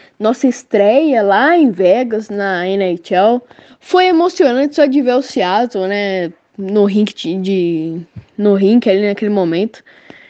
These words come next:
Cara, que emoção maravilhosa, maravilhosa. Vamos começar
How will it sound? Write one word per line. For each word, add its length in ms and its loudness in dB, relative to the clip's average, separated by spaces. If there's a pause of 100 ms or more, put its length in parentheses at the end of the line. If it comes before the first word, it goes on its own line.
(240)
Cara, 320 -2
que 240 -2
emoção 760 0 (720)
maravilhosa, 1040 0 (220)
maravilhosa. 720 -2 (680)
Vamos 340 0
começar 800 0